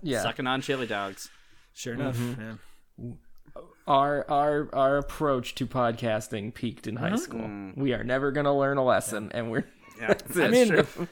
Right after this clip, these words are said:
Speaker 3: at least this formula, like, is kinda fun, hopefully, for some other human that isn't us that have to watch fucking Blue Steel every <laughs> once in a while.
Speaker 2: Yeah.
Speaker 3: I would hope.
Speaker 1: Mm-hmm.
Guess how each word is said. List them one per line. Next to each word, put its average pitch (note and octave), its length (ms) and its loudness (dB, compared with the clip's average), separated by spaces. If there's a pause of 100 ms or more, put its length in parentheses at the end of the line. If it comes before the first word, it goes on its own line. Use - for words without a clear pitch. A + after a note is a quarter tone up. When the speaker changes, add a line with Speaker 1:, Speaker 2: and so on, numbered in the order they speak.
(120)
Speaker 3:
at B3+ 80 2
least G4 200 6
this A#3+ 160 8
formula, A3+ 400 8
like, F#3 220 4
is E3 140 0
kinda F3 220 2
fun, D#3+ 440 -2
hopefully, E3+ 520 -2
for D3 180 -2
some D3+ 380 0
other C#3+ 240 -2
human D3+ 380 -2
that C3+ 120 -6
isn't C#3+ 240 -4
us C#3 220 -6
that B2 140 -8
have C3+ 180 -6
to C#3+ 80 -4
watch C#3 220 -4
fucking D#3+ 280 -2
Blue C#3 260 -2
Steel D3 380 0
every E3+ 220 -2
<laughs> - 0 -
once G3+ 180 0
in G#3 60 0
a G#3+ 40 2
while. A3+ 380 2 (600)
Speaker 2:
Yeah. B2 260 -2
Speaker 3:
I - 20 4
would D#3+ 160 2
hope. D#3+ 240 0
Speaker 1:
Mm-hmm. F3 360 4